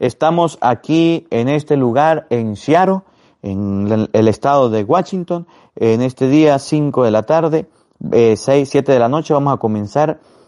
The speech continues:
viernes nueve de septiembre, eh, la apertura del retiro familiar que vamos a tener. Si hay alguno cerca que quiera vivir el retiro, ahí nomás termine el evangelio,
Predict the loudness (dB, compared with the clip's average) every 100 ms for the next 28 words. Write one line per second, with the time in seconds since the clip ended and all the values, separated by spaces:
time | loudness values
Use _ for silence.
0 | _ -4 2 2 2 0 -4 -4 -2 2
1 | 4 4 2 0 -4 0 0 2 0 -2
2 | _ _ _ -2 0 2 0 0 0 0
3 | -6 -4 -2 0 0 0 0 -2 0 0
4 | 0 -2 -2 0 0 0 -2 -4 -6 -8
5 | -4 -4 -6 -18 -20 _ -2 2 2 2
6 | 0 0 0 0 -2 -4 -6 -8 -6 0
7 | 2 2 2 2 2 0 0 2 2 0
8 | -6 -20 _ 0 2 4 4 2 0 -2
9 | 0 -2 -2 -2 0 0 0 0 0 0
10 | 0 0 0